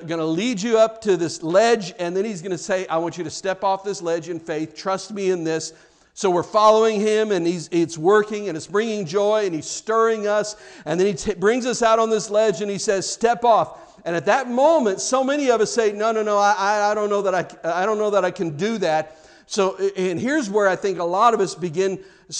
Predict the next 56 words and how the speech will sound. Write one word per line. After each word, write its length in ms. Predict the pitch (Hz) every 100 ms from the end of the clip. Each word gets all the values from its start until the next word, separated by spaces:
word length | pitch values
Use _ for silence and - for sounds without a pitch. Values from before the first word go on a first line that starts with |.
| -
uh, 240 | 175 170
start 300 | 156 226 233
to 60 | 180
become 440 | 190 135 190 160
damaged 540 | 165 202 240 208 147 -
in 180 | 180
our 120 | 175 160
walk 260 | 185 190
with 120 | 185
the 80 | 170
Lord, 300 | 165 226 202
because 460 | 170 - 202 190 - - - _
what 320 | 160 202 254
of, 80 | 226
a 100 | 190
lot 180 | 202 247
of 80 |
us 140 | 226 -
do 240 | 175 269
is 160 | 233 165
we 120 | 202
say 300 | - 226 214
no 460 | 196 202 247 311 294
to 200 | - 196
that 220 | 185 175
moment, 440 | 165 165 180 202 - - -
but 160 | 185
then 180 | 214 254
we 120 | 247
continue 640 | 208 220 190 - 269 254 220
to 140 | 196
do 260 | 165 262 254
the 200 | 208 180 - -
Christian-y 720 | - 302 285 - 226 208 185
thing, 540 | 165 196 185 208 240 - - -
uh, 160 | 180 190
you 120 | 185
know, 180 | 196 208
that, 220 | 214 202
that 160 | 196 202
we 120 | 202
know 200 | 190 226
we're 100 | 240
supposed 540 | 240 240 269 285 247
to 60 | 214
be 120 | 208
doing. 320 | 165 190 139
So 160 | 139 208
we 140 | 208
continue 500 | 190 208 185 226 240
going 300 | 214 233 254
to 80 | 247
church, 420 | 240 - 214 208
we 100 | 214
continue 440 | 170 190 190 240
to 120 | 247